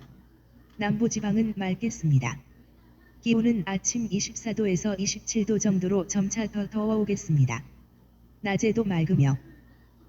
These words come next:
기온은 삼십이 도에서 삼십칠 도 정도로 아주 더운 날씨가 되겠습니다.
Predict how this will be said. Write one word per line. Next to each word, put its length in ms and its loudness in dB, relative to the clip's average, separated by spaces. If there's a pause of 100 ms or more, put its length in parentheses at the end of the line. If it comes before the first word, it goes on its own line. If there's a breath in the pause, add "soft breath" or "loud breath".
(140)
기온은 440 2
삼십이 480 -4
도에서 420 0
삼십칠 600 -4
도 140 0
정도로 480 0
아주 280 0
더운 300 0
날씨가 480 0
되겠습니다. 720 0